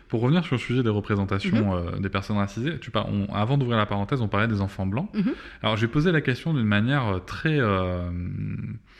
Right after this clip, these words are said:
Speaker 1: un peu particulière. C'est pour, finalement,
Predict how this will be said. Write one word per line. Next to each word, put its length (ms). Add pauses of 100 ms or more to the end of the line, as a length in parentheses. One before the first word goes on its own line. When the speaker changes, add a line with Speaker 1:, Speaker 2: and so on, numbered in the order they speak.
(580)
Speaker 1:
un 60
peu 100
particulière. 640
C'est 220
pour, 380
finalement, 640